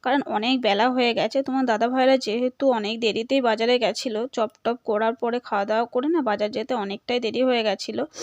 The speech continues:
তাই না আমি, আহ, দেখলাম যে অনেক দেরি হয়ে যাবে, তো সেই জন্য না আমি ফ্রাইড রাইসটা বসিয়েই দিয়েছি। আর, উম, ওদিকে, ওদিকেও প্রায় হয়ে গেছে, মাছের টকটা হচ্ছে মনে হয়,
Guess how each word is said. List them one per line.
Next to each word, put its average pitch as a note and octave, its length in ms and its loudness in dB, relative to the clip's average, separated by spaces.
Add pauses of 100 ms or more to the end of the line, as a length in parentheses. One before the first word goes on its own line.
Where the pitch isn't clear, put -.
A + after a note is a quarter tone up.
(300)
তাই A#3+ 200 2
না D4+ 120 2
আমি, A#3 320 -2
আহ, A3 640 -6
দেখলাম A3+ 380 -4
যে B3 80 -4
অনেক A3 220 -4
দেরি A3 200 0
হয়ে A#3 220 -2
যাবে, C4+ 380 0
তো A3 260 -6 (100)
সেই G#3+ 180 -4
জন্য A3+ 220 -6
না F4+ 100 0
আমি C#4+ 120 0
ফ্রাইড A3 220 -2
রাইসটা A3 300 -2
বসিয়েই A3+ 440 -4
দিয়েছি। G#3 480 -8 (460)
আর, A3 340 -4 (120)
উম, A3 360 -8
ওদিকে, A3 360 -6 (420)
ওদিকেও A3+ 420 -4
প্রায় C4+ 320 0
হয়ে A#3 240 -2
গেছে, A3+ 260 -4
মাছের A3 380 -6
টকটা - 340 -4
হচ্ছে A#3 340 -6
মনে G#3+ 240 -6
হয়, A#3+ 240 -4